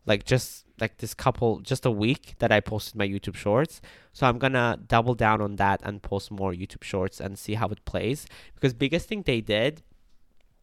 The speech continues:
which is very smart, just like Instagram did,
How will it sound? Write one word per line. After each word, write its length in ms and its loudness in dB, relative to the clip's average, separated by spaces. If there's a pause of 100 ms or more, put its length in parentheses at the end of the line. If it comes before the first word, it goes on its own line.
(120)
which 200 -4
is 120 -4
very 220 0
smart, 520 0 (280)
just 200 0
like 160 -2
Instagram 520 -4
did, 300 0